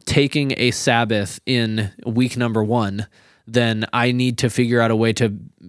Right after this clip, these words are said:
you know, find a time to do that in week number two. And if I continue to miss that, continue to miss that, it's going to build up inside of me over time to the point where I am so exhausted that I'm not coming back from it.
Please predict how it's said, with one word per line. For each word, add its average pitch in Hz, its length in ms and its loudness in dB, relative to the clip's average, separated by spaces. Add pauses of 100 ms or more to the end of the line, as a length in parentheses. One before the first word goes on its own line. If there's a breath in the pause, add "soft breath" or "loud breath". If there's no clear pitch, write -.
(280)
you 113 140 0
know, 101 200 0
find 120 420 0
a 113 40 2
time 117 340 -2
to 113 120 -4
do 117 200 2
that 117 220 2
in 113 140 -2
week 123 200 0
number 113 240 0
two. 104 400 -2 (520 soft breath)
And 113 480 0
if 123 340 -2
I 120 180 2
continue 135 560 0
to 120 120 0
miss 127 300 0
that, 113 300 0
continue 131 520 0
to 120 80 0
miss 120 320 -2
that, 104 340 0 (360 soft breath)
it's 131 180 -2
going 127 240 0
to 117 80 2
build 113 600 0
up 117 300 0 (260)
inside 117 420 2
of 104 80 0
me 113 160 2
over 110 180 2
time 113 320 0
to 113 100 -2
the 101 100 -4
point 110 300 -2
where 104 360 0
I 104 140 0
am 101 160 -4
so 110 380 -2
exhausted 101 580 -2
that 104 120 2
I'm 98 120 -2
not 92 180 -6
coming 98 240 -4
back 85 220 -8
from - 180 -12
it. 50 120 -18